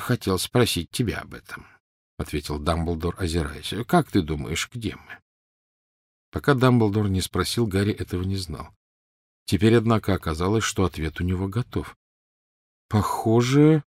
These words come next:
медленно произнёс он, — "на вокзал Кингс-Кросс, только намного чище и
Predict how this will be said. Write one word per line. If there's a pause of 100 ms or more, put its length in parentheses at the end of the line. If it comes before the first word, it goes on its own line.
медленно
произнёс
он, — (680)
"на
вокзал
Кингс-Кросс, (420)
только
намного
чище
и